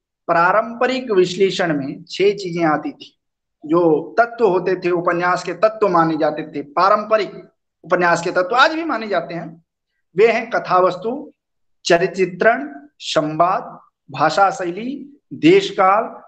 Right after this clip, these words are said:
वातावरण और उद्देश्य। ये छह चीज महत्वपूर्ण मानी जाती हैं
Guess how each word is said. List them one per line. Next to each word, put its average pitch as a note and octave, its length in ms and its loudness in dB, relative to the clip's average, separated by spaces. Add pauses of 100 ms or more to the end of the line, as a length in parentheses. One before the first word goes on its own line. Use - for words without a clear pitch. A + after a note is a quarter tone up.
(120)
वातावरण F#3 720 0 (240)
और A3 120 -2
उद्देश्य। E3 600 -6 (400)
ये C#4 180 -4
छह G#3+ 240 0
चीज F#3 320 0
महत्वपूर्ण E3+ 480 -2
मानी E3 220 4
जाती D3 320 0
हैं A#3+ 280 -6